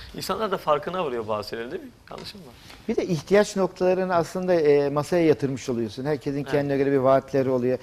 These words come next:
Speaker 2: Herkesin eksik gördüğü noktalar ortaya çıkmış oluyor.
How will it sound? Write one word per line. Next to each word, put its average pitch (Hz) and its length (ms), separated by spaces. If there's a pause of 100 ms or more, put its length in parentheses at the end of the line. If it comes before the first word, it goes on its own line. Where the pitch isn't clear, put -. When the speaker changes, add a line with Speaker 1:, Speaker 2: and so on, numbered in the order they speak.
(220)
Speaker 2:
Herkesin 143 580 (260)
eksik - 280
gördüğü 139 400
noktalar 143 340
ortaya 139 380
çıkmış - 360
oluyor. 135 340